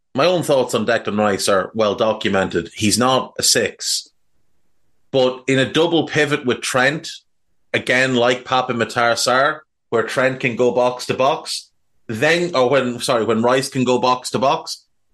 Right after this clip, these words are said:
that's where you will get the best of Declan Rice, which is, you know, a sixty million pound player.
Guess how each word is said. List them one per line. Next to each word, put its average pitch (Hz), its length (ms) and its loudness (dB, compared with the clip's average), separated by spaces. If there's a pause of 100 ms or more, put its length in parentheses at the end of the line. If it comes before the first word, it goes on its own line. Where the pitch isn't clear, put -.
(180)
that's 202 360 0
where 233 120 4
you 185 180 2
will 160 260 4
get 131 320 0
the 113 180 -6
best 127 420 0
of 110 140 -4
Declan 104 400 -2
Rice, 92 280 0
which 110 160 -2
is, 104 340 -4
you 139 80 0
know, 104 120 0
a 117 40 0
sixty 170 440 0
million 107 320 2
pound 98 280 0
player. 127 380 -2